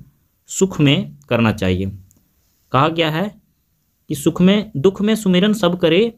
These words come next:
सुख में करे न कोय, जो सुख में सुमिरन करे तो दुख काहे को होए। तो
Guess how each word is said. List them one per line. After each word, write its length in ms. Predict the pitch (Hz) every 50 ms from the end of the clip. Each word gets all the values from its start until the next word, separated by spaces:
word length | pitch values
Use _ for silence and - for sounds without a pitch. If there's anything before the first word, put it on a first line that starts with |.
| _ - 147 - - _ _ _
सुख 220 | - - 185 180 175
में 140 | 180 190
करे 220 | 190 180 147 151 156
न 100 | 156 151
कोय, 320 | 147 147 131 139 190 - - - _ _ _ _ -
जो 140 | 127 143 170
सुख 200 | 170 - 160 -
में 100 | 156 160
सुमिरन 380 | 170 - 143 135 135 143 147 156
करे 260 | 143 147 139 180 208
तो 160 | 202 - 135
दुख 220 | 120 127 151 147 -
काहे 260 | - 101 98 101 98
को 180 | 95 98 90
होए। 200 | 85 85 85 - - - _ _ _ _ _ _ _ _ _ _ _ -
तो 300 | 143 143 147 147 143 -